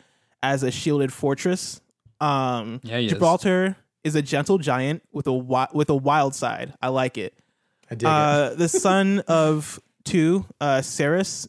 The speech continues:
Speaker 1: so that stands for Search and Rescue Association of Solace Volunteers. Um, he has always been skilled at getting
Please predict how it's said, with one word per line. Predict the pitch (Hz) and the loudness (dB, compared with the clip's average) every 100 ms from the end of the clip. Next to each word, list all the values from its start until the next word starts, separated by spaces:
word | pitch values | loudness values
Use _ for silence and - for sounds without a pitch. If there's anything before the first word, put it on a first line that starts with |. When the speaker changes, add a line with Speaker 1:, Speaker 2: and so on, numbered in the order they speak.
| - | -10
Speaker 1:
so | - 143 | -2 0
that | 143 139 | 0 -2
stands | - 151 139 | -6 -4 -4
for | - 135 | -4 -6
Search | - 156 151 - - | -4 -2 -2 -4 -6
and | 135 127 | -4 -2
Rescue | 131 - | -4 -2
Association | 135 151 120 139 131 - | -4 -2 -4 -2 -4 -4
of | 127 | -6
Solace | - 123 143 - | -4 -4 -4 -6
Volunteers. | 147 135 131 135 127 151 - _ _ _ _ _ | -6 -4 -4 -4 -4 -4 -8 _ _ _ _ _
Um, | 151 147 139 127 | -2 0 0 -2
he | - | 0
has | 165 | 0
always | 147 147 170 170 | 2 0 2 0
been | 175 | -2
skilled | 156 - 156 147 135 | -6 -2 0 2 0
at | 131 | 0
getting | 139 139 | -2 -2